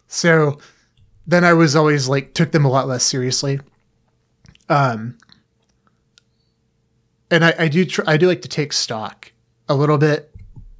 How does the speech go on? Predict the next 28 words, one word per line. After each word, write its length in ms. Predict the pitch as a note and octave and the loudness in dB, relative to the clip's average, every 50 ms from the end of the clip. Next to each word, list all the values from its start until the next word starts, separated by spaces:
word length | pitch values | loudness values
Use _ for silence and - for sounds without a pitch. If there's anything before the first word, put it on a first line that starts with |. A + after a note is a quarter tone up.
| _ _ | _ _
when 240 | - D3 C#3 C#3 C3+ | -2 0 2 2 2
the 80 | C3 | 2
year, 380 | C3 B2+ B2+ B2+ B2+ B2+ B2 - _ _ _ _ _ _ _ _ _ _ _ _ _ _ _ _ _ _ - | 0 0 0 0 -2 -2 -4 -8 _ _ _ _ _ _ _ _ _ _ _ _ _ _ _ _ _ _ -2
I 40 | F3 | 0
guess 200 | F3 A3 G#3 - | 2 2 2 2
I'm 120 | B3+ G#3 | 2 2
not 200 | F3+ F3 E3+ D#3+ D#3 | 2 2 2 2 0
against, 560 | D3 C#3 C3+ C3 C3 A#2 - - - - - - _ _ _ _ _ _ _ - | -2 -2 -4 -4 -4 -4 -6 -8 -8 -8 -14 -18 _ _ _ _ _ _ _ -2
I'm 80 | D3 D#3+ | 0 2
not 160 | F3 D#3+ - | 2 2 0
so, 340 | - - D#3+ C#3+ C3+ C3+ C3 | -2 -2 -2 -2 0 -2 -2
like, 400 | B2 B2+ A#2+ B2 A#2+ - - _ _ _ _ _ _ _ _ _ _ _ _ | -2 -4 -6 -8 -10 -14 -20 _ _ _ _ _ _ _ _ _ _ _ _
appalled 480 | D#3 B2 - D3 C#3 C3+ C3 C3 A#2+ A#2+ | -8 -4 0 0 2 2 0 0 -2 -4
by, 400 | B2+ A#2 A#2 A#2 A#2 A2+ - _ _ _ _ _ _ _ _ _ _ _ _ _ _ _ _ - | -6 -6 -6 -8 -10 -12 -14 _ _ _ _ _ _ _ _ _ _ _ _ _ _ _ _ -4
uh, 420 | D3+ C3+ C3 B2 A2+ A2 G#2 G#2+ - _ _ _ _ _ _ _ _ _ _ _ _ _ _ _ _ _ _ _ _ _ _ _ _ _ _ _ - _ _ _ _ _ _ _ _ _ _ _ _ _ _ _ _ _ _ _ _ _ _ _ _ _ _ _ _ _ _ _ _ _ - | -2 -2 -2 -2 -4 -6 -8 -10 -14 _ _ _ _ _ _ _ _ _ _ _ _ _ _ _ _ _ _ _ _ _ _ _ _ _ _ _ -20 _ _ _ _ _ _ _ _ _ _ _ _ _ _ _ _ _ _ _ _ _ _ _ _ _ _ _ _ _ _ _ _ _ -2
like, 240 | F3+ D3 C#3 C3+ - | -2 0 0 0 -2
religious 560 | C#3+ C3+ C#3 C#3+ C3 C#3+ C3+ A#2+ D3 - - | -2 0 2 2 2 2 2 0 0 -2 -2
thinking 480 | - C#3+ C3+ C#3 - C#3+ C#3 C#3+ C#3 - _ _ _ _ _ _ | -2 -2 -4 -2 -2 -2 -2 -2 -2 -4 _ _ _ _ _ _
<laughs> 320 | _ _ _ - D#3+ - G#3+ | _ _ _ -2 0 2 2
entirely 800 | G3+ F3+ G3+ F3 C#3 D3+ F#3 D#3 E3 F3 E3 D#3+ D#3+ F3 E3+ E3+ - - - - _ _ _ _ | 4 4 4 4 4 2 4 4 4 4 4 2 0 -2 -2 -6 -10 -16 -20 -20 _ _ _ _
that 300 | C#3+ D3+ D3 C#3+ C#3 - - | -4 0 2 2 2 2 0
I'm 240 | D3 C#3+ C#3+ D3 D3 | 0 2 2 2 2
not 180 | D3+ D3+ D3+ | 0 0 0
willing 280 | C#3+ C#3 C3+ C#3 C3 B2+ | 0 0 0 0 -2 -4
to 160 | - - C#3 | -4 -4 -4
engage 340 | C3 B2 B2 B2 B2 A#2+ C3 | -4 -2 -2 -4 -4 -2 -2
in 80 | C3 | -4
that, 260 | C#3 C#3 C#3+ - - | -2 -4 -4 -6 -8